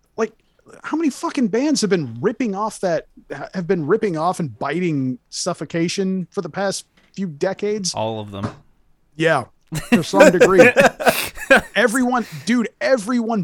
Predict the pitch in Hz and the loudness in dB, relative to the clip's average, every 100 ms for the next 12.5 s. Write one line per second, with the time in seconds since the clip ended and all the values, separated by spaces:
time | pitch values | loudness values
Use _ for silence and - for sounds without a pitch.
0 | - 185 196 - - - - 196 - 170 | -2 -2 -2 -4 -8 -8 -4 -4 -4 -8
1 | 180 170 - 170 151 - 170 143 - 196 | -4 -4 -4 -6 -8 -6 -6 -2 0 0
2 | 190 165 165 165 - 156 151 151 156 147 | 0 0 0 -2 -2 -4 -4 -4 -2 -2
3 | 139 127 165 147 131 - - 185 190 - | -4 -8 -8 -6 -4 -2 0 2 0 -4
4 | 170 139 110 - - 113 202 147 90 - | -8 -8 -10 -16 -12 -4 -2 -2 -8 -16
5 | _ _ _ _ _ _ _ - 151 165 | _ _ _ _ _ _ _ -10 -4 -4
6 | 147 170 185 185 165 160 180 180 160 180 | -2 -2 0 -2 -2 -2 -2 -2 0 0
7 | 170 175 147 - 190 180 180 - 160 170 | 0 -2 -4 -6 -6 -6 -6 -4 -4 -4
8 | 135 - 190 180 190 175 180 175 170 170 | -6 -4 -4 -2 -4 -2 -2 -2 -2 0
9 | 185 175 139 147 143 135 131 135 127 120 | 0 -2 -2 -2 -2 -2 -4 -6 -6 -10
10 | _ _ _ _ _ - 196 135 156 190 | _ _ _ _ _ -2 0 2 0 -2
11 | 180 160 165 165 151 147 - 170 175 165 | -2 -2 -2 -2 -2 -4 -4 -6 -6 -8
12 | 190 165 143 123 | -6 -8 -10 -20